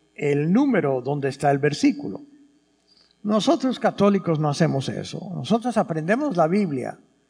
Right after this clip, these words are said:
pero no nos acordamos de los numeritos, eh, tenemos que buscarlo. Pero yo nada más que sé en la Biblia una referencia por capítulo y por número.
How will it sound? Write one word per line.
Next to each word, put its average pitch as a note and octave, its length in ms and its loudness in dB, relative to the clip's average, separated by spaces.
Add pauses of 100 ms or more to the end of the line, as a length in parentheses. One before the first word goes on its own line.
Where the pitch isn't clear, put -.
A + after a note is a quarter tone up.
(340)
pero C#3+ 200 2
no E3 180 0
nos D#3 200 -2
acordamos C3 560 0
de B2 100 0
los A#2 200 0
numeritos, A#2+ 800 -2
eh, - 80 -8
tenemos B2+ 460 -8
que - 100 -4
buscarlo. A2 640 -2 (1400)
Pero D4+ 160 2
yo A#3 160 6
nada F4+ 160 4
más E4 240 4
que D#4 160 2
sé F#3+ 640 2
en E3 160 2
la D3+ 100 4
Biblia C#3+ 540 4 (400)
una D4 400 2
referencia F3 960 0 (180)
por D3 200 -2
capítulo C4+ 800 2 (100)
y F#3+ 140 -8
por C3+ 260 -2
número. F#2+ 500 -10